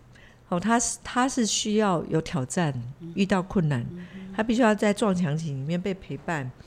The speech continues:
Speaker 1: 或是跟自己，
Speaker 2: 嗯哼。
Speaker 1: 他会煎熬。
Speaker 2: 是真的。
Speaker 1: 他会，那如果我们跟他同在，然后又可以帮忙陪他聊，或者是说
Speaker 2: 嗯哼。
Speaker 1: 去观察他到底卡在哪里，给他一点意见，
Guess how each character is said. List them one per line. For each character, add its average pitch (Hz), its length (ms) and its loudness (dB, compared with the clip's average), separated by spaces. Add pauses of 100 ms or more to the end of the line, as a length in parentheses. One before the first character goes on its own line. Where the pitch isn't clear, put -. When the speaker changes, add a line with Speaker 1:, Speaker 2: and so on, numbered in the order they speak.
(360)
Speaker 1:
或 240 100 6
是 240 140 0
跟 220 200 2
自 202 160 -4
己， - 180 -10 (440)
Speaker 2:
嗯 202 180 -10
哼。 208 100 -8
Speaker 1:
他 226 80 -2
会 247 140 2
煎 208 300 2
熬。 117 340 -4
Speaker 2:
是 214 440 -8
真 196 320 -6
的。 - 100 -2
Speaker 1:
他 - 380 2
会， 214 120 6 (280)
那 277 180 8
如 226 120 0
果 247 160 6
我 170 120 6
们 180 160 2 (100)
跟 233 120 2
他 233 120 2
同 185 300 -4
在， 185 260 2
然 160 140 -2
后 202 120 0
又 196 300 0
可 - 140 -4
以 196 60 2
帮 180 260 -4
忙 143 220 -6 (200)
陪 165 140 -4
他 196 160 -2
聊， 139 380 -2
或 196 120 -4
者 196 160 -2
是 190 160 -4
说 190 240 -2
Speaker 2:
嗯 185 40 -6
哼。 - 240 -18 (540)
Speaker 1:
去 - 80 -2
观 233 260 2
察 226 160 -2
他 180 140 -2
到 196 160 0
底 - 60 -12
卡 - 120 -8
在 160 200 -6
哪 139 180 -6
里， 143 80 -8
给 139 140 -8
他 165 120 -2
一 190 40 -4
点 190 240 -2
意 180 40 -2
见， 160 320 -2